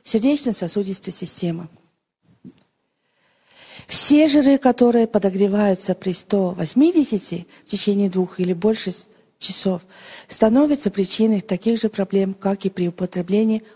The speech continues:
алкоголя. Человек может получить только от этого цирроз печени,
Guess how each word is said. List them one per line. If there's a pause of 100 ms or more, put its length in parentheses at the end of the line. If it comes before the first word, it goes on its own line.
алкоголя. (960)
Человек
может
получить
только
от
этого
цирроз
печени,